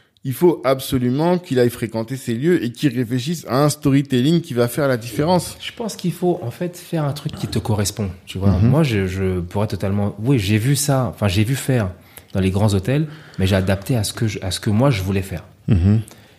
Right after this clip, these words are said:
Speaker 2: Et du coup, euh, moi, mon menu dégustation, par exemple, euh, il est en cinq, sept plats, ça dépend, parfois douze.
Speaker 1: Mhm.
Speaker 2: Mais tu vas avoir au tout début un bâton,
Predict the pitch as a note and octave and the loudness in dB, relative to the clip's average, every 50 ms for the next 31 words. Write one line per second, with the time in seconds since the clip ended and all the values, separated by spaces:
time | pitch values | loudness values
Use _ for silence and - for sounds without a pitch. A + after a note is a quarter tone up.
0 | - - - F2+ F2+ E2+ E2+ F#2 F2+ - C#3+ C#3+ E3 F#3+ A3+ - - - - _ | -14 -8 -4 -2 -2 -2 -2 -4 -4 0 2 2 4 2 0 -4 -10 -18 -20 _
1 | _ _ _ _ _ - - G#2 F2+ F2 E2+ D#2+ D#2+ D#2 D2+ D2+ - - - - | _ _ _ _ _ -10 -6 -2 -2 0 0 0 -2 -4 -4 -6 -8 -10 -12 -14
2 | - - - - _ _ _ _ _ _ _ - F#2+ F2+ G#2 A#2+ B2+ A2+ G2 F#2 | -16 -18 -20 -20 _ _ _ _ _ _ _ -6 0 2 2 4 4 4 4 4
3 | F#2 F#2 G2 G#2 A2 G2+ G2 F2+ F2+ F#2 F2+ - F#2+ F2 - - G#2+ G#2 - E2+ | 4 4 4 4 2 2 0 0 -2 -2 -4 -4 -4 -2 0 0 0 0 0 -2
4 | D#2+ E2 E2+ F2+ G#2 B2 D3 D3 - - - - - _ _ _ _ - - - | -2 0 2 2 2 2 2 0 -4 -8 -18 -20 -20 _ _ _ _ -20 -20 -20
5 | - - - - - - D3 - F2+ F2+ F2 E2+ E2 D#2 D#2 D2+ D2 C#2+ C2+ B1+ | -20 -20 -20 -20 -18 -12 -6 -2 0 2 2 2 2 2 0 -2 -2 -4 -4 -6
6 | - - - - - F#2 E2+ F2+ F#2 F#2+ F#2 F2 E2+ E2 E2 D#2+ D#2+ D#2+ D#2 D#2 | -10 -12 -12 -8 -4 0 2 4 4 4 4 4 2 2 0 0 0 -2 -2 -2
7 | D2+ D2+ D2+ - - - - - - - - - - - G2 G2 F#2+ - - - | -4 -6 -8 -12 -14 -20 -20 -20 -20 -18 -14 -6 -2 0 2 2 0 0 -2 -4
8 | A2+ - - - G#2 G2 G2 - E2 D#2+ E2 - A#2 A#2+ - - - - - F#2 | -4 -4 -2 0 2 2 2 2 0 -2 -2 -2 -2 -2 -2 -4 -6 -4 -2 -2
9 | F2 F#2 A2+ C3+ C3+ A2 G#2 - - - - - - G#2 G#2 A#2 C#3 D#3 D3+ - | 0 2 2 0 0 -2 -6 -10 -16 -20 -6 0 2 2 4 4 4 2 0 -4
10 | - - _ _ _ - F2 F2+ G2 A2 B2+ C3 - - - - - - - - | -10 -20 _ _ _ -4 0 2 4 4 4 2 2 -2 -6 -16 -20 -20 -14 -8
11 | - - G2+ A2+ A2 G#2 G2 A2 G#2+ G2+ - F#2 G2 - G#2+ G2+ G2+ F#2+ G2 A2 | -6 -2 2 2 4 4 4 2 2 2 0 -2 -2 -2 0 2 2 2 2 0
12 | C3 D3+ - - - - - - G2 G2 F2+ G2 F2+ - - A#2 C3 | 0 -2 -4 -10 -20 -12 -6 -4 -2 0 2 0 0 0 0 -2 -2